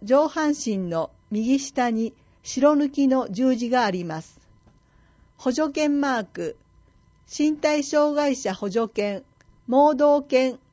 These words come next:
介助犬、聴導犬、同伴啓発のためのマークです。補助犬は体の不自由な方の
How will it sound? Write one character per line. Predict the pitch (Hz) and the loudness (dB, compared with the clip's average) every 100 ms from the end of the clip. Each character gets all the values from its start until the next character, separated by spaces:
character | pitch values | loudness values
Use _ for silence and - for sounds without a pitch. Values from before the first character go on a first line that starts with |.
| _ | _
介 | - 269 285 | -2 0 2
助 | 262 277 262 | 2 0 0
犬、 | 247 254 240 _ _ _ | -2 -2 -4 _ _ _
聴 | - 285 285 | 0 0 4
導 | 277 277 269 | 4 4 0
犬、 | 254 247 247 - _ _ _ | -4 -4 -6 -14 _ _ _
同 | 208 277 311 | 2 4 4
伴 | 294 311 294 | 2 -2 -2
啓 | 311 311 | -2 0
発 | 320 247 214 | -2 -4 -4
の | 190 | -4
た | 208 | -2
め | 214 233 | -2 -2
の | 196 | -2
マ | 226 233 | -2 -2
ー | |
ク | - 180 | -4 -4
で | 170 | -4
す。 | 165 _ _ _ _ _ _ _ | -6 _ _ _ _ _ _ _
補 | 226 | -2
助 | 226 285 | 0 2
犬 | 285 277 277 | 2 4 4
は | 269 254 - _ | 2 0 -2 _
体 | - 254 302 302 | -2 2 2 2
の | 294 | 0
不 | 285 262 | 0 -2
自 | 269 | 0
由 | 302 277 | 0 0
な | 208 | -2
方 | - 196 226 220 | -4 -6 -2 -2
の | 180 139 | -2 -6